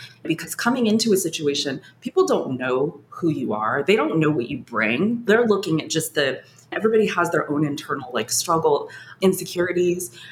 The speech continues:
And so when I come into a situation, my first thing is to break the ice. I wanna see, like, who this person is. And sometimes to be able to, like, get people to open up and be more relaxed, you just gotta show them yours.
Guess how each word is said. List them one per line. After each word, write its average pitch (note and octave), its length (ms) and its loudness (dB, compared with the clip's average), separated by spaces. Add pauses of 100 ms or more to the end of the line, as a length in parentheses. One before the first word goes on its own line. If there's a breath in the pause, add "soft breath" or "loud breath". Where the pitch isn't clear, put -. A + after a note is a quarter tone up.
And D#3+ 160 2
so D#3+ 100 -2
when E3 140 6
I F3 80 4
come F#3 200 2
into G3 200 4
a D3 60 4
situation, C#3 920 -2 (580 loud breath)
my F3 260 4
first G3 520 -2
thing F#3 320 0
is A#2+ 160 -6
to - 100 -10 (100)
break F#3+ 240 -2
the F#3+ 100 0
ice. C4+ 300 0
I D#3+ 60 2
wanna A#3+ 240 0
see, G#3 480 0
like, C3 180 -2
who F#3+ 220 -4
this G3 180 2
person D#3+ 400 -2
is. G3+ 220 2
And D#3 200 0
sometimes G#3+ 480 2
to F3 100 -6
be D#3+ 100 -2
able D#3 200 0
to, - 200 -4
like, C3 340 0 (380 loud breath)
get D#3+ 240 -2
people F#3 260 2
to D#3 180 -8
open C3+ 340 0
up D3+ 340 0
and D3 240 -4
be C#3+ 180 -4
more D#3 260 4
relaxed, - 800 -4 (340 loud breath)
you G3 160 4
just G3 240 2
gotta F#3+ 180 0
show F3 260 0
them E3+ 140 2
yours. E3 320 -2